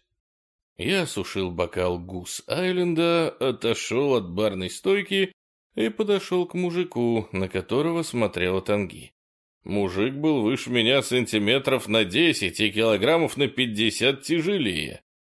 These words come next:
а шрамы на его переносице и подбородке намекали на то, что в прошлом он занимался боксом или смешанными единоборствами.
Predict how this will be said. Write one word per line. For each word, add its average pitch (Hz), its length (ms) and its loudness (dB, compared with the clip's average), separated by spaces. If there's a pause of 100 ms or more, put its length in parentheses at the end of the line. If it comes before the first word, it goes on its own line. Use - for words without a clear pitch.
(160)
а 104 160 4
шрамы 131 460 0
на 104 60 2
его 98 260 2
переносице 104 720 0
и 95 40 2
подбородке 107 840 0
намекали 127 560 2
на 101 160 0
то, 190 280 2
что 120 260 -2
в - 100 -10
прошлом 123 420 -2
он 175 140 0
занимался 92 580 -2
боксом 87 720 -6
или 208 340 2
смешанными 113 680 -2
единоборствами. 139 880 -2